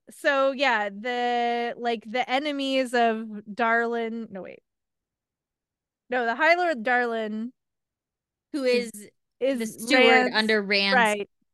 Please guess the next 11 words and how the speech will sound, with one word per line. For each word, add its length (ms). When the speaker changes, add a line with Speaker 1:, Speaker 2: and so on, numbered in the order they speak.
Speaker 2:
right. 160
Speaker 1:
And 200
the, 300
the, 240
like, 260
anti-Rand 760
faction 380
is 140
besieging 920
Speaker 2:
Yes. 640
Speaker 1:
them. 320